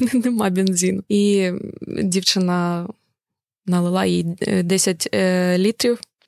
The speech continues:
і так вона змогла поїхати. Ну, вона добре їхала не сама, вона ще з сусідкою, з донькою по дорозі. Так ви-, виявилося, що там вони зустрілися з батьком, він каже: "Моїх забери".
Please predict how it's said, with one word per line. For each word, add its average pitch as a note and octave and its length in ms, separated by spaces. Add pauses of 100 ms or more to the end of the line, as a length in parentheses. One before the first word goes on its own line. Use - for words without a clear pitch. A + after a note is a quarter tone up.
(120)
і G3 120
так G#3 260
вона F#3+ 180
змогла F#3 320
поїхати. A#3 460
Ну, G#3+ 120
вона G#3 240
добре G3 320
їхала F#3 600
не F3+ 160
сама, G3 480
вона G3+ 420
ще F#3 480 (360)
з - 100
сусідкою, B3 760
з G3 60
донькою A3 680 (300)
по G#3 100
дорозі. F#3+ 600 (260)
Так G3+ 200
ви-, G#3+ 200 (200)
виявилося, G3+ 580
що - 200
там E3+ 200
вони E3+ 200
зустрілися E3 1000 (140)
з E3 260
батьком, E3+ 600
він E3 120
каже: F3 220
"Моїх F#3+ 340
забери". F#3 460